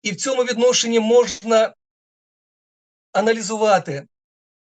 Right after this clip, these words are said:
виокремлювати, що не зробила молода українська держава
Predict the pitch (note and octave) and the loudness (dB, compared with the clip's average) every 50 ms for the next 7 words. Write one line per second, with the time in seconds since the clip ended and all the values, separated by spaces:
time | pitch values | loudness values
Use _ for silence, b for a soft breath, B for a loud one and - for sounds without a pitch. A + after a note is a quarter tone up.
0 | _ _ - E3 A3 A3+ A3+ A#3 A3 A3+ A3+ A3+ A3+ G#3+ - _ - A#3+ A#3+ A3 | _ _ -6 0 2 2 4 2 0 -2 -6 -6 -6 -6 -6 _ 0 2 2 2
1 | G#3+ G#3 G3 F#3 F3+ - - F3+ F3+ - - _ - - - - - - A#3+ B3 | 0 -4 -6 -6 -6 -6 -8 -10 -12 -12 -10 _ -6 -6 -4 -4 -4 -2 -2 0
2 | A#3 A#3 A3 F#3 G#3+ G#3+ G#3 G#3+ A3+ G#3+ G#3 G3+ G3 G3+ G3+ G3 F3 G#3+ G#3 G3+ | 0 0 -2 -2 -4 -4 -4 -2 -2 -2 -2 -2 -2 -4 -6 -6 -4 -4 -6 -6
3 | G3 G3 F#3 G#3 G#3 G#3 G3 - - - F3+ E3 F3 E3+ F3 E3 D#3+ G3+ A#3 B3 | -8 -10 -12 -12 -10 -10 -10 -10 -10 -8 -8 -6 -6 -6 -6 -6 -4 0 2 2
4 | B3+ A3 E3+ C#3 C3 - | 2 2 0 -2 -4 -8